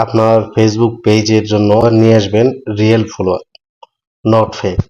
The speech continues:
ঠিক আছে? এবং কি করলে দ্রুত আপনার পেজটি গ্রো হবে বা আপনার পেজের রিচ বাড়বে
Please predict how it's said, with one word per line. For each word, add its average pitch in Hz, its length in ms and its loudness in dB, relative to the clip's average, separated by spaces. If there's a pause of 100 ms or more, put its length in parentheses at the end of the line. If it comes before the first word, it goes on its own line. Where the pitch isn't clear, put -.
(140)
ঠিক 110 220 0
আছে? 127 160 -2 (1000)
এবং 110 160 2 (180)
কি 135 120 0 (100)
করলে 131 280 2 (540)
দ্রুত 131 260 2 (520)
আপনার 107 260 0 (520)
পেজটি 107 380 -2 (260)
গ্রো 107 140 0 (100)
হবে 127 240 2 (380)
বা 107 140 2
আপনার 104 280 -2
পেজের 110 320 0 (200)
রিচ 104 180 0 (100)
বাড়বে 98 280 0